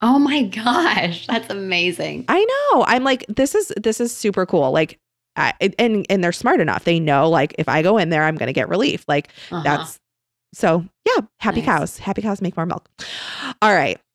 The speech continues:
Speaker 1: Mm.
Speaker 2: Do you agree with the statement, uh, "Drinking milk has always been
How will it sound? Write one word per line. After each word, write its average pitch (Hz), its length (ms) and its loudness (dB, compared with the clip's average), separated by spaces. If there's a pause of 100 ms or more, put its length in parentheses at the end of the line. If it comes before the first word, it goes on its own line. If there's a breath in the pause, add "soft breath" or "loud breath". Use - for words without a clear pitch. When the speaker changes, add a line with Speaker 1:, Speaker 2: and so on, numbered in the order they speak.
(360)
Speaker 1:
Mm. 175 180 -4
Speaker 2:
Do 233 220 4
you 285 380 4
agree 180 320 2
with 185 100 2
the 208 100 0
statement, 147 520 -4 (340 loud breath)
uh, 160 280 4
"Drinking 190 420 0
milk 170 220 2
has 180 260 -2
always 185 400 2
been 156 380 0